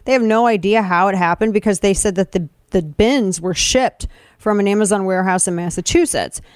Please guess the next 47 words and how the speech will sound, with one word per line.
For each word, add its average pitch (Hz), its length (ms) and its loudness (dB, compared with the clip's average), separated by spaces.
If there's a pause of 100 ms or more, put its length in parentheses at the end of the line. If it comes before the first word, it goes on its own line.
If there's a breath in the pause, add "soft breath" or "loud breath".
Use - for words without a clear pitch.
(160 soft breath)
and 196 120 0
the 202 40 2
customers 240 460 0
bought 185 240 0
them 196 140 -4
through 190 180 -2
Amazon 185 380 -2
Warehouse 175 440 0
Deals, 233 380 0
which 190 160 -4
is 180 120 -2
their 185 140 2
direct 175 440 -2
outlet, 180 420 0 (240 soft breath)
their 196 140 4
discount 196 400 0
outlet 165 320 0
for 190 100 -2
merchandise 175 500 0
that 147 120 -6
has 165 180 0
been 170 320 -2
scratched 214 640 0
or 175 80 0
had 170 200 -4
packaging 202 460 0
or 190 80 -2
something 190 260 -4
damaged, 180 460 -4 (240 loud breath)
and 202 100 2
it's, - 260 -2
and 190 280 -4
preventing 202 380 0
it 156 100 -6
from 185 140 -4
being 170 160 -2
sold 170 240 -2
as 165 180 -6
new. 185 340 0 (360 loud breath)
And 196 100 0
so 247 140 2
they 233 100 2
said 226 240 0
Amazon 277 380 0
wasn't 254 280 0
much 202 200 0
help. 175 440 0